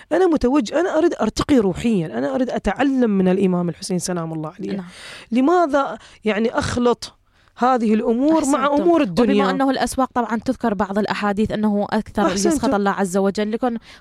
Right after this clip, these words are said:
Speaker 2: هناك
Speaker 1: أحسنتم.
Speaker 2: خلط بين أمور الدنيا
Speaker 1: لذلك
Speaker 2: و-
Speaker 1: يعني أكو رواية تأكد أنه الإنسان عندما يدخل السوق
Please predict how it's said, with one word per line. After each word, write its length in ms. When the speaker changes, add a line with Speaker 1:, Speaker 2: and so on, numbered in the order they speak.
Speaker 2:
هناك 160
Speaker 1:
أحسنتم. 260
Speaker 2:
خلط 140
بين 220
أمور 300
الدنيا 360
Speaker 1:
لذلك 160
Speaker 2:
و- 40
Speaker 1:
يعني 500
أكو 300
رواية 380
تأكد 340
أنه 280
الإنسان 360
عندما 340
يدخل 260
السوق 460